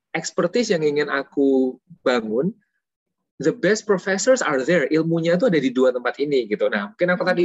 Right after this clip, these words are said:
Speaker 1: sempat, sempat ngasih spoiler di awal bahwa memang bidang yang aku ingin geluti itu kan namanya hukum persaingan usaha atau hukum anti monopoli kalau di Indonesia. Nah, lebih khususnya lagi, aku pengen mendalami hukum anti monopoli ini,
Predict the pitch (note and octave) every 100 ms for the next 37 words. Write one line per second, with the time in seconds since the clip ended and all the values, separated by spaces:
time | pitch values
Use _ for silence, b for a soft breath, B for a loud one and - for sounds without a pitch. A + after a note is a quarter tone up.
0 | D#3+ - C3+ C3+ - B2 - _ C3+ B2+
1 | C3 - A#2+ A#2 B2 A#2+ G2+ C3+ D#3 A2+
2 | D3+ C#3+ C#3 F#3 b b b C3+ C#3 C3+
3 | B2+ C3 C3 C3 B2+ A#2 A2+ A2+ C3+ D#3
4 | G3 G3 F#3 - D3 C3 D#3+ D#3+ C#3+ -
5 | E3+ E3+ C#3+ B2+ C#3 C#3 A#2 A#2 G#2 -
6 | b b b - D3+ D3 C#3+ C3 C3+ B2+
7 | A#2+ G#2 A#2 B2+ A#2 G#2+ G#2+ G#2 A2 G#2+
8 | G2+ G2 A2 G2+ F#2 A2+ - _ _ _
9 | _ _ _ _ - B B B - E3+
10 | D#3 F3+ F3+ E3+ F3 D#3 A3 F#3+ C#3 E3+
11 | C#3+ G#3 G3+ E3 G#3 G#3 C#3+ A#2+ A2+ C3+
12 | A3 G#3+ - D3+ D3+ C3+ C3 C3 B2+ B2
13 | A#2+ B2 A#2+ A#2 A2+ G#3